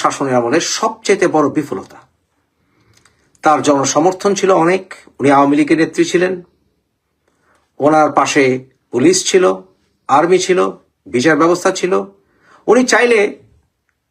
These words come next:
বা ওনার উচিত ছিল প্রকৃত স্বাধীনতার চেতনার মানুষদেরকে এবং মুক্ত চিন্তকদেরকে, প্রকৃত মুসলিমদেরকে এই সকল উগ্রবাদীদের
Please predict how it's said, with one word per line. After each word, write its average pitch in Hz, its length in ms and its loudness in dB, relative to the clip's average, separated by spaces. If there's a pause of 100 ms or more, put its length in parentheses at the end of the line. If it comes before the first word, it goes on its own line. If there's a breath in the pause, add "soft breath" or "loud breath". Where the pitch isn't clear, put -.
(240)
বা 151 140 2 (160)
ওনার 175 280 4
উচিত 247 320 2
ছিল 180 200 2 (1400)
প্রকৃত 202 360 0
স্বাধীনতার 180 540 2
চেতনার 160 380 2
মানুষদেরকে 180 640 0 (1300)
এবং 156 260 4 (340)
মুক্ত 160 300 0
চিন্তকদেরকে, 185 760 0 (1160)
প্রকৃত 170 340 0 (120)
মুসলিমদেরকে 190 720 0 (460)
এই 190 180 2
সকল - 420 0 (100)
উগ্রবাদীদের 147 1000 2